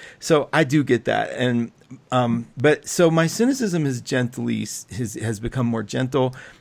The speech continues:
and I've become more at peace with it inside myself. Like, I honestly do believe it will be black when I die, that there will be, uh, that the organism will cease. And that's pretty much my belief right now.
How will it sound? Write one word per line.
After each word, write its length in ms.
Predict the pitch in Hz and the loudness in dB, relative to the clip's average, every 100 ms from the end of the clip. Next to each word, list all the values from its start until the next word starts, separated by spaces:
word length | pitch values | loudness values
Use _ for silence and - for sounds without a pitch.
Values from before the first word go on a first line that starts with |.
| - | -4
and 140 | 127 | 0
I've 140 | 123 107 | 0 0
become 300 | - 139 127 | -4 -2 0
more 220 | 123 120 | 0 0
at 120 | 110 - | -2 -6
peace 300 | 135 123 - | -6 -6 -4
with 160 | 113 | -4
it 120 | 113 - | -2 -2
inside 360 | 117 117 113 | -4 0 -2
myself. 400 | 113 113 - 110 | -2 -4 -4 -2
Like, 160 | 139 160 | 0 2
I 200 | 190 175 - | 2 2 2
honestly 440 | 151 147 135 127 | 4 4 2 -2
do 180 | 110 123 | 0 0
believe 420 | 113 113 113 107 | 2 0 0 -2
it 160 | 98 113 | -2 0
will 120 | 117 | 0
be 160 | 110 113 | 0 -2
black 420 | 107 110 113 - | 0 0 -2 -4
when 200 | 113 107 | -4 -2
I 100 | 104 | -2
die, 320 | 101 - - - - - - | -4 -4 -6 -12 -20 -20 -4
that 140 | 127 | -2
there 160 | 127 117 | 2 2
will 140 | 113 | 2
be, 320 | 107 113 113 110 | 0 -2 -4 -4
uh, 140 | - 113 104 | -4 -4 -4
that 220 | 117 110 | -4 -4
the 140 | - 110 | -4 -4
organism 600 | 117 117 120 117 113 113 | 0 2 2 2 2 0
will 160 | 113 110 | 0 -2
cease. 440 | - - - - | -4 -6 -8 -8
And 140 | 107 110 | -2 0
that's 260 | 120 - | 0 -2
pretty 300 | - - 131 135 | -2 2 4 4
much 220 | 123 120 | 4 2
my 140 | 117 | -2
belief 340 | 104 104 101 - | -2 -4 -4 -6
right 180 | 107 - | -8 -8
now. 220 | 87 | -12